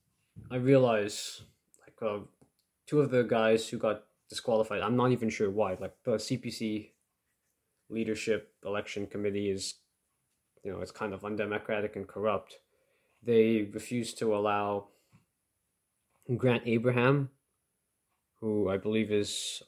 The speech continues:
a we-, who is, who is a Westerner, and so was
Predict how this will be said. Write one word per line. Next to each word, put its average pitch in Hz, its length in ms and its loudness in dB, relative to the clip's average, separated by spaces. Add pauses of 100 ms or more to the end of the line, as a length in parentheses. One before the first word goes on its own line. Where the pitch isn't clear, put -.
a 110 80 -4
we-, 107 240 -4
who 131 180 6
is, 120 140 2
who 147 180 4
is 131 120 8
a 123 40 6
Westerner, 107 480 2
and 101 380 -6 (1040)
so 120 340 2
was 104 880 2